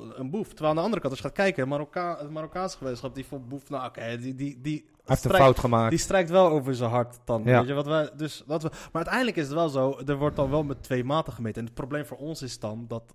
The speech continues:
Speaker 1: eh, in de media
Speaker 2: Ja.
Speaker 1: zijn wij niet degene die aan de touwtjes trekken.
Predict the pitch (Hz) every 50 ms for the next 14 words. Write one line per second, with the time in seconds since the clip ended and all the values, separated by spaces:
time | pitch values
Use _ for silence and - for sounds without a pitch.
0 | _ - 107 107 113 110 104 98 _ _ _ _ _ _ _ - 123 117 117 120
1 | 135 151 160 139 127 113 90 82 107 - _ _ _ _ _ - - 120 123 113
2 | - - - 127 120 147 156 151 135 - - - 131 123 123 127 127 127 - 143
3 | 139 143 139 - - - 131 120 113 - -